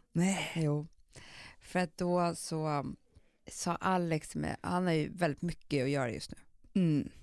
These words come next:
Speaker 2: Alltså mycket press åt olika håll, liksom. Bok ska bli färdig och Dramaten hit och dit, så här. Han bara, "Gud, jag känner", alltså, han sa någonting så här, "Men jag känner nästan typ så här,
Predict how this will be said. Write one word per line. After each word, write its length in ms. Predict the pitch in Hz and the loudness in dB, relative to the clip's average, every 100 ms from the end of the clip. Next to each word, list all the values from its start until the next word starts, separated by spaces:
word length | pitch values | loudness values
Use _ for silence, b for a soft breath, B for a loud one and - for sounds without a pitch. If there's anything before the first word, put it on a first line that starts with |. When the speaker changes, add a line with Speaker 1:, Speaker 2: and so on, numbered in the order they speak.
| - | -4
Speaker 2:
Alltså 220 | 180 170 | -2 -2
mycket 460 | 180 175 - - - | -2 -2 -2 -6 -2
press 380 | - - - - | -2 -2 -6 -8
åt 140 | 147 | -8
olika 240 | 143 110 - | -8 -6 -6
håll, 220 | 139 - | -6 -8
liksom. 360 | - - - - | -10 -12 -12 -10
Bok 360 | 160 160 156 - | -6 -2 -2 -4
ska 180 | - | -8
bli 100 | 139 | -8
färdig 400 | 135 147 135 131 | -4 -2 0 0
och 60 | 143 | -4
Dramaten 480 | 135 127 101 - 120 | -4 -4 -4 -6 -10
hit 160 | 131 | -10
och 60 | - | -12
dit, 140 | - | -14
så 60 | - | -16
här. 100 | - B B B B B B B | -20 B B B B B B B
Han 160 | - 175 | -8 -2
bara, 120 | 170 | -2
"Gud, 220 | 156 202 | 0 0
jag 100 | 180 | 0
känner", 220 | 160 175 - | 0 -4 -6
alltså, 180 | - 165 | -6 -2
han 100 | 175 | -2
sa 120 | - | 2
någonting 280 | 165 156 147 | 2 2 -2
så 100 | 143 | -4
här, 60 | - | -2
"Men 140 | 170 | 0
jag 120 | 165 | -2
känner 200 | 160 175 170 | -2 -4 -4
nästan 340 | 160 143 139 - _ - | -4 -4 -4 -8 _ -12
typ 240 | - - - - - _ - _ _ | -10 -8 -12 -16 -20 _ -20 _ _
så 120 | |
här, 60 | - | -8